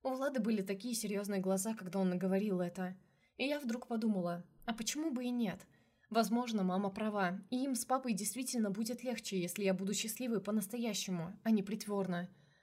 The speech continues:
В конце концов, чем я рискую? Не поступлю, значит, не судьба.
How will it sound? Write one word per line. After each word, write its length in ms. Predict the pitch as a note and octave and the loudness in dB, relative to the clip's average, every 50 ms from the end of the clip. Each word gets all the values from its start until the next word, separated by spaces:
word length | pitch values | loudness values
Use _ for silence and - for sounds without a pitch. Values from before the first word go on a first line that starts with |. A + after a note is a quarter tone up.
| - _ _ | -20 _ _
В 80 | - - | -2 2
конце 240 | C4 B3+ B3+ C#4+ D#4 | 2 2 2 0 -2
концов, 440 | D#4+ D#4 B3 - - G3 F3+ F#3 - - - | -2 -2 -2 -2 -2 -2 -2 -2 -6 -8 -4
чем 220 | - E4 F4+ F4+ | 0 2 2 2
я 120 | E4+ D#4 D4+ | 2 0 -4
рискую? 500 | C#4+ C4+ - - A3 G3 F3+ D#3+ D#3+ - - - _ _ _ _ _ | -4 -6 -4 0 0 0 0 0 -4 -8 -14 -20 _ _ _ _ _
Не 120 | A#3+ B3 A#3 | 0 0 0
поступлю, 500 | G#3 G#3 - - F#3+ - A3 B3 C#4+ C4+ | 0 -2 -4 -4 -4 -4 -4 -4 -4 -2
значит, 360 | - G3 F#3 F#3+ - F#3+ - | -2 0 0 0 -2 0 0
не 80 | A3 | 0
судьба. 540 | G#3 - A#3 A3 G#3+ - A#3 A3 F#3+ F3 - | 0 0 0 -2 -2 0 0 0 0 -2 -6